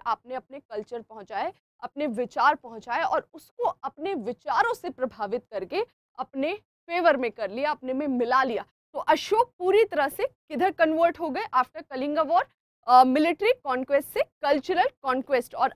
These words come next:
आज जब भी आप देखते हैं ना India की foreign policy, वहाँ पे जब हम culture की बात करते हैं कि किस तरह से हम align करते हैं अपने आप को अलग-अलग देशों के culture से,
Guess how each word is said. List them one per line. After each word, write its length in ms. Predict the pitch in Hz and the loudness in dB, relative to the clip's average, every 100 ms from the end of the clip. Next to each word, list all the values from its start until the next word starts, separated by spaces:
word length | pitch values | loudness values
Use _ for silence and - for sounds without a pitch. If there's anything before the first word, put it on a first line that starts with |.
| 254 | 4
आज 200 | 262 277 | 4 4
जब 260 | 220 247 | 0 0
भी 120 | 220 | 0
आप 120 | 330 285 | -2 -2
देखते 300 | 233 285 494 | -4 -6 -4
हैं 40 | |
ना 120 | 294 208 _ _ - | -6 -6 _ _ 0
India 240 | 302 320 | 4 4
की 140 | 311 | 2
foreign 440 | 403 - 262 277 349 | -4 -2 -2 -2 -2
policy, 460 | 254 233 277 233 - _ - | 2 2 2 -8 -14 _ 2
वहाँ 160 | 277 269 | 6 6
पे 120 | 302 | 4
जब 180 | 269 285 | 2 0
हम 100 | 311 | -2
culture 500 | - 285 262 392 330 | 2 2 2 -2 0
की 140 | 330 | 0
बात 300 | 233 226 233 | 4 4 2
करते 300 | - 226 - | -6 -12 -10
हैं 180 | 240 196 | -10 -8
कि 120 | 285 | -8
किस 220 | 247 370 | -6 -6
तरह 180 | - 269 | -2 -2
से 100 | 285 | -2
हम 280 | 277 269 320 _ _ - | -4 -2 -4 _ _ 0
align 360 | 277 294 311 | 4 6 6
करते 260 | 311 285 269 | 2 0 0
हैं 40 | |
अपने 200 | 285 - | -4 -2
आप 180 | 254 254 | 0 0
को 100 | - | -2
अलग-अलग 540 | - - 311 320 285 285 | -6 0 2 4 2 0
देशों 340 | 247 254 277 | -2 -4 -4
के 120 | 262 | -4
culture 340 | 262 240 247 240 | -2 -2 -2 -4
से, 260 | 240 226 | 0 -2